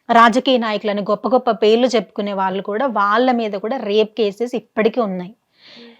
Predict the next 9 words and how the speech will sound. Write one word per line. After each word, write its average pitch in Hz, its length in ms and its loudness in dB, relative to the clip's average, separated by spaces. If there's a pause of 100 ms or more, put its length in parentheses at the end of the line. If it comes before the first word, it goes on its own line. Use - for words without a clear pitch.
So - 80 -4
నువ్వు 285 160 4
ఒక 294 140 4
పెద్ద 196 340 0
పొజిషన్ 302 560 4
లో 294 120 8
ఉండే 277 380 6
రేప్ 254 340 6
కేసెస్, 277 560 0